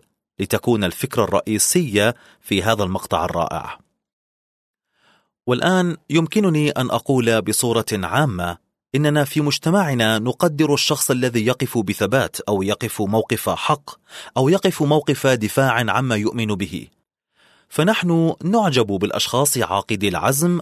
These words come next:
أو الأشخاص الثابتين جدًا في مواجهة الضغط، والذين لا يتزعزعون ولا يساومون، والذين يتصفون بالشجاعة والإقدام. فنحن نعجب بالأشخاص الذين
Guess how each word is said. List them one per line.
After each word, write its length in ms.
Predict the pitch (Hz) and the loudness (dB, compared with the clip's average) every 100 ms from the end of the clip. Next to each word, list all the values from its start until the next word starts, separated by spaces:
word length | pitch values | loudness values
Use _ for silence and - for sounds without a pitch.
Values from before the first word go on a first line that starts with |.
| 113 | 0
أو 140 | 113 | 0
الأشخاص 460 | - - - 180 196 | 2 0 0 0 0
الثابتين 640 | 175 170 151 156 180 160 | 0 0 2 0 2 0
جدًا 380 | 139 143 120 139 | 0 -2 0 -2
في 200 | 127 139 | 0 0
مواجهة 520 | 120 101 90 - 95 - | 2 2 2 0 -4 -6
الضغط، 440 | 95 127 98 - - - - | -2 0 0 -4 -12 -20 -4
والذين 420 | 104 101 98 120 | -2 0 0 0
لا 160 | 101 101 | 0 0
يتزعزعون 840 | 101 92 98 90 82 90 110 156 139 | 0 0 -2 -2 -2 -2 0 2 2
ولا 340 | 120 175 190 | 2 2 2
يساومون، 800 | 160 147 151 135 120 120 101 101 - - - | 0 -2 0 0 0 0 0 -2 -8 -20 -4
والذين 480 | 120 131 127 175 156 | 0 2 2 2 2
يتصفون 840 | 131 139 - 151 147 165 196 165 | 2 0 0 -2 -2 0 0 2
بالشجاعة 640 | 143 - 120 123 113 101 - | 0 0 0 0 0 0 0
والإقدام. 640 | 101 - - 104 90 67 - _ _ _ - - | -2 -2 -4 -2 -2 -4 -18 _ _ _ -20 -8
فنحن 500 | 143 180 208 190 165 | -2 0 0 -2 0
نعجب 480 | 160 214 156 214 | 2 2 2 0
بالأشخاص 720 | 98 98 104 113 - 139 147 135 | 0 0 0 -2 -2 0 0 0
الذين 540 | 113 107 117 107 104 | 0 0 0 0 -2